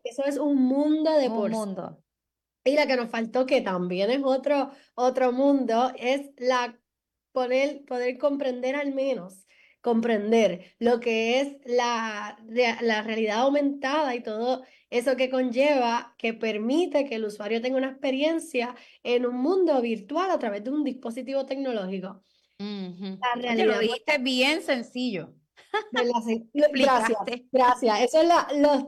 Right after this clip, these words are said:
Speaker 1: los años que llevo aquí
Speaker 2: Ah.
Speaker 1: hablando contigo, tratando de, he mejorado <laughs> en explicar. Pero, eh, co-, de manera sencilla,
Speaker 2: Ajá.
Speaker 1: los famosos, eh, de una forma que lo podemos ver, los famosos goggles que
Speaker 2: Ajá.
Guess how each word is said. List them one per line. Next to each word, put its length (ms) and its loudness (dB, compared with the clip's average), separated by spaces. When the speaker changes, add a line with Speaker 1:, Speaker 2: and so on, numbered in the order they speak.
Speaker 1:
los 260 2
años 320 0
que 180 0
llevo 160 4
aquí 200 -2
Speaker 2:
Ah. 220 0
Speaker 1:
hablando 220 -2
contigo, 480 -2
tratando 500 -4
de, 360 -4
he 120 -4
mejorado 800 0
<laughs> 520 -20
en 160 -2
explicar. 640 -2
Pero, 200 2
eh, 260 -2
co-, 180 2
de 180 2
manera 460 2
sencilla, 840 0
Speaker 2:
Ajá. 320 -6
Speaker 1:
los 420 -2
famosos, 720 0
eh, 480 4
de 180 -10
una 120 -4
forma 540 -2
que 100 -6
lo 100 -2
podemos 320 -2
ver, 300 0
los 200 -2
famosos 720 -2
goggles 640 2
que 60 -10
Speaker 2:
Ajá. 200 -4